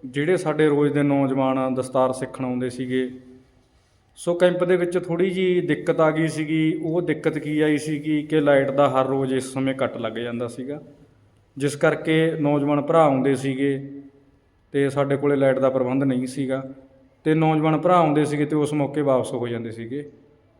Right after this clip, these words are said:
ਸੋ ਹੁਣ ਉਹਨਾਂ ਨੌਜਵਾਨ ਭਰਾਵਾਂ ਨੂੰ ਸਾਰਿਆਂ ਨੂੰ ਇਹੀ ਬੇਨਤੀ ਆ ਕਿ ਆਪਣਾ ਜਿਹੜਾ ਲਾਈਟ ਦਾ ਪ੍ਰਬੰਧ ਹੈਗਾ ਆਪਣੇ ਕੋਲੇ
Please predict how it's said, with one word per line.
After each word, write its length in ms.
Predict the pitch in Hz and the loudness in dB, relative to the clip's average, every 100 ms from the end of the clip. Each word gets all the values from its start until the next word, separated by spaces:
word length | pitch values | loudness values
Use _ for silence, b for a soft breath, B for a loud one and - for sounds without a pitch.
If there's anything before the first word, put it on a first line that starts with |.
| _ _ | _ _
ਸੋ 160 | - 175 | -4 0
ਹੁਣ 240 | 170 175 | 4 4
ਉਹਨਾਂ 240 | 180 180 202 | 4 4 4
ਨੌਜਵਾਨ 400 | 185 180 175 170 | 4 2 2 2
ਭਰਾਵਾਂ 340 | 180 190 180 | 2 0 2
ਨੂੰ 100 | 170 | -2
ਸਾਰਿਆਂ 280 | 165 151 165 | 0 0 0
ਨੂੰ 160 | 185 175 | 0 0
ਇਹੀ 180 | 151 | 0
ਬੇਨਤੀ 500 | 156 151 139 131 143 | 0 2 0 0 0
ਆ 160 | 147 147 | 2 0
ਕਿ 220 | 147 151 | 0 0
ਆਪਣਾ 260 | 147 147 143 | 0 0 -2
ਜਿਹੜਾ 380 | 143 165 160 147 | 0 2 2 2
ਲਾਈਟ 240 | 139 135 | 2 2
ਦਾ 140 | 135 135 | 2 0
ਪ੍ਰਬੰਧ 340 | 135 131 147 | 0 -2 -2
ਹੈਗਾ 300 | 139 117 127 | -2 -4 -2
ਆਪਣੇ 240 | 143 143 135 | 0 0 -2
ਕੋਲੇ 340 | 135 139 - | -2 -2 -4